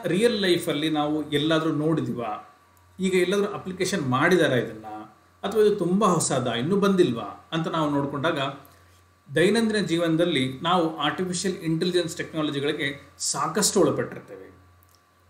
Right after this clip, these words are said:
Example ಏನಪ್ಪ, ನೀವು ಸಾಕಷ್ಟು ಜನ Google ಸರ್ಚನ್ನು ಬಳಸೇ ಬಳಸ್ತೀರಿ. ಅವು ತಾವು ಯಾವುದೋ ಒಂದು current ಅಫೇರ್ಸ್‌ನ browse ಮಾಡೋದಕ್ಕಿರ್ಬೋದು, ಅಥವಾ ಯಾವುದೋ ಒಂದು ಬುಕ್‌ನ ಹುಡುಕೋಬೇಕಾಗಿದ್ದಾಗಿರ್ಬೋದು, search engine ಬಳಸ್ತೀರಿ.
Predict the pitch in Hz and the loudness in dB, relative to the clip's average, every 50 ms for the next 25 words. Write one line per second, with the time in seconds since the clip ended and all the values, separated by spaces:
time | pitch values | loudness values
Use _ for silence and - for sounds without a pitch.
0 | 196 190 180 180 214 220 214 190 - 185 151 147 143 143 127 - - 131 127 123 | 0 2 4 4 4 4 4 4 2 0 2 2 2 0 0 0 0 0 0 0
1 | 123 131 - - - - _ _ _ _ - 175 196 208 202 185 185 180 175 175 | 0 -4 -8 -12 -16 -20 _ _ _ _ -2 2 4 4 4 4 2 0 0 0
2 | 214 196 185 180 175 175 185 160 180 180 185 196 - - 170 160 - 165 160 160 | -2 -2 0 0 0 0 0 2 2 2 2 2 2 0 -2 -2 -2 -2 -2 0
3 | 143 135 127 - - 190 185 123 120 117 - - - - - - - - - _ | 2 2 2 2 4 4 4 4 2 0 -4 -6 -12 -16 -18 -20 -20 -20 -20 _
4 | _ _ _ _ _ _ _ _ _ _ _ _ _ _ _ _ - - 135 135 | _ _ _ _ _ _ _ _ _ _ _ _ _ _ _ _ -8 -6 -4 -4
5 | 127 135 151 143 143 143 151 151 151 151 - - - - - _ _ _ - 139 | -2 0 2 4 4 4 4 2 0 -2 -6 -14 -20 -20 -20 _ _ _ -2 0
6 | 139 147 151 151 151 151 147 147 160 160 175 165 165 - - 165 - 131 143 143 | 2 4 4 4 4 2 2 0 2 2 2 0 0 0 0 0 0 0 0 0
7 | 143 143 147 147 143 - - - - _ _ - 151 156 151 156 135 139 143 135 | 2 2 0 0 -2 -8 -16 -20 -20 _ _ -2 2 4 4 4 4 2 2 2
8 | 135 135 135 127 131 143 131 123 131 135 131 131 131 127 131 - - - - - | 2 0 0 -2 -2 -2 -2 0 0 0 0 2 0 0 -2 -6 -12 -18 -20 -20
9 | _ _ - 151 147 - 160 156 156 156 151 160 156 156 156 156 156 147 139 135 | _ _ -8 -4 0 2 4 4 4 2 0 0 0 2 2 2 2 0 0 -2
10 | 160 - - 190 170 156 143 143 143 - 151 143 131 131 139 131 123 127 120 120 | -4 -2 0 2 2 2 2 2 0 0 0 0 0 0 0 -2 -2 -2 -2 -2
11 | 127 123 127 123 123 131 127 120 123 123 123 - - - - _ _ _ - - | -2 -2 -2 -2 -2 -2 -2 -2 0 -2 -4 -6 -8 -18 -20 _ _ _ -2 0
12 | 233 233 196 214 190 165 147 147 135 123 110 113 120 - - - - - 101 98 | 2 2 2 2 2 2 2 2 0 0 0 -2 -4 -6 -10 -16 -18 -18 -18 -20
13 | - | -20